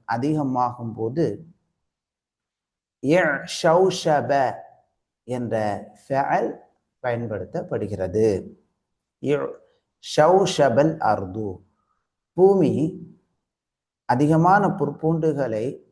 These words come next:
முளைப்பித்தது என்ற அர்த்தமாகும். அல் உஷ்புண்டா அல் கல,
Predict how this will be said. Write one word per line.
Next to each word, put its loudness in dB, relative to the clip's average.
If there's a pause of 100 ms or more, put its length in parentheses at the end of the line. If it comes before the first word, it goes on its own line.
(120)
முளைப்பித்தது -4
என்ற -4
அர்த்தமாகும். -8 (600)
அல் -2
உஷ்புண்டா -2 (200)
அல் -4 (960)
கல, 2